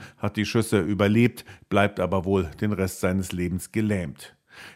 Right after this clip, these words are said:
Die Stadt und der Staat Wisconsin fürchten, Trumps demonstrativer Schulterschluss mit den Sicherheitskräften von Kenosha könnte von den Demonstranten als Provokation begriffen werden und für weitere Ausschreitungen sorgen.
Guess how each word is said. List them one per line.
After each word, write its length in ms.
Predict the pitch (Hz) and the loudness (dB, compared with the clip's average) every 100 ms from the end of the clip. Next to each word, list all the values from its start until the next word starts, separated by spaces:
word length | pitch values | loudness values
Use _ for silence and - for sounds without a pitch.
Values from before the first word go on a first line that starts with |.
| - | -8
Die 100 | 104 | -4
Stadt 360 | - 135 143 | 2 2 4
und 300 | 101 92 - | 0 0 -2
der 140 | 87 82 | -4 -4
Staat 440 | - 117 110 107 | -2 2 2 2
Wisconsin 640 | 101 - 123 123 117 117 | -2 0 2 4 4 4
fürchten, 540 | 107 143 147 143 147 131 - - | 4 4 4 4 2 2 -2 -6
Trumps 360 | - 135 131 - | 6 6 6 4
demonstrativer 880 | 127 123 123 - 123 - 147 135 127 | 4 6 2 2 0 2 2 4 4
Schulterschluss 680 | - 156 135 95 - 95 - | 4 2 4 2 2 0 0
mit 160 | 98 | 0
den 140 | 104 98 | 0 2
Sicherheitskräften 920 | 127 143 117 113 - 117 110 - 107 | 0 4 4 4 0 0 0 0 -2
von 260 | 104 95 | 0 0
Kenosha 600 | - 107 110 113 120 104 - - - | 0 2 4 4 4 4 2 -20 -4
könnte 380 | - 127 113 101 | 2 2 4 0
von 240 | - 101 | 2 0
den 140 | 101 90 | 2 2
Demonstranten 840 | 95 101 101 - 110 120 95 107 | 2 0 -2 -2 2 2 0 -4
als 180 | 101 95 | -2 -4
Provokation 880 | - 107 104 117 107 - 135 139 110 | -4 -4 -2 -2 -2 4 6 8 6
begriffen 540 | 101 101 110 120 107 | 2 2 0 2 2
werden 320 | 113 113 117 - _ - | 4 4 2 -4 _ -2
und 320 | 110 101 95 _ _ | 2 2 0 _ _
für 280 | - 123 | -2 0
weitere 400 | 98 92 101 92 107 - | 2 2 0 -4 -4 -2
Ausschreitungen 840 | 104 - - 92 90 92 95 90 | -4 -4 -2 -2 -2 -4 -2 -2
sorgen. 480 | 95 95 92 87 | 0 0 0 -4